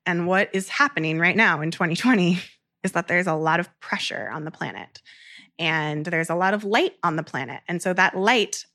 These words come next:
literally sheds light on the darkness, exposes the darkness. The darker shadow aspects of society are coming up to be exposed and healed. It's like we're peeling back the layers and the darker stuff is coming up. So some examples of that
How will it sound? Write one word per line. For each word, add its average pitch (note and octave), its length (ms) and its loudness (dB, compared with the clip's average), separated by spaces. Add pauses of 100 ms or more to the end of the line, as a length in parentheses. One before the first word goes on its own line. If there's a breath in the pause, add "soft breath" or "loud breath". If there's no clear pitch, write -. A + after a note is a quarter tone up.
(100)
literally G#3 680 2
sheds G3 400 0
light G3 400 2
on F#3+ 140 2
the F#3+ 60 2
darkness, F3+ 760 0 (380 loud breath)
exposes G#3+ 640 2
the C#4 80 0
darkness. G#3+ 480 2
The F3+ 100 -4
darker F3+ 300 2
shadow F#3 260 2
aspects F#3+ 460 -2
of F#3+ 60 -4
society A#3+ 520 2
are F#3+ 80 4
coming G#3 320 2
up F#3+ 140 2
to G3 100 -4
be F#3 140 0
exposed F3 580 0
and E3+ 100 -2
healed. D#3+ 440 0
It's B2 160 -4
like F3+ 120 2
we're F#3 120 2
peeling A3+ 440 2
back G3+ 220 4
the G3 80 2
layers G3 380 4
and F3+ 120 0
the E3+ 60 -2
darker F3 320 4
stuff F#3 240 -2
is F3+ 100 -4
coming F3 300 0
up. F#3 140 6 (580 loud breath)
So F3+ 540 4
some F#3+ 260 0
examples C4+ 540 2
of G#3 160 2
that F3+ 360 4